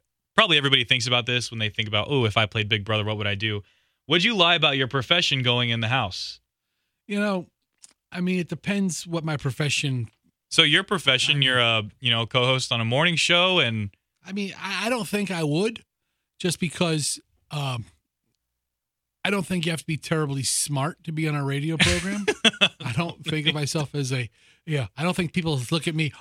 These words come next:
Speaker 2: "Oh, you're
Speaker 1: But
Speaker 2: on
Speaker 1: your
Speaker 2: a,
Speaker 1: social game.
Speaker 2: you're on a radio morning show." And I'll be like, "Yes, I am."
Speaker 1: <laughs>
Speaker 2: Uh, "Did you see the TikTok video that Britney Spears put up?" You know,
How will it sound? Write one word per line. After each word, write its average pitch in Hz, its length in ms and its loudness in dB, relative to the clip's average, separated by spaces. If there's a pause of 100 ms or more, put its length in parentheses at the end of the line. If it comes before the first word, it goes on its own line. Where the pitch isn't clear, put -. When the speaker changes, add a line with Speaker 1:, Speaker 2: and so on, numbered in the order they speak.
(100)
Speaker 2:
"Oh, 262 240 2
you're 170 120 2
Speaker 1:
But 196 60 6
Speaker 2:
on 180 40 4
Speaker 1:
your 180 80 6
Speaker 2:
a, - 20 6
Speaker 1:
social 190 400 4
game. 113 320 0
Speaker 2:
you're 190 180 -2
on 202 80 -2
a 175 80 -2
radio 170 360 0
morning 180 360 -2
show." 107 360 -4 (280)
And 139 180 -2
I'll 139 120 0
be 135 80 0
like, 131 360 -2 (140)
"Yes, 143 420 -2
I 160 140 0
am." 170 440 0
Speaker 1:
<laughs> - 40 -4 (680)
Speaker 2:
Uh, 139 640 2 (300)
"Did 143 180 -2
you 139 100 -2
see 196 200 0
the 170 140 -2
TikTok 214 480 -2
video 240 340 2
that 262 80 6
Britney - 460 4
Spears 226 420 0
put 262 220 0
up?" 285 160 -2 (480)
You 240 80 0
know, 185 60 -4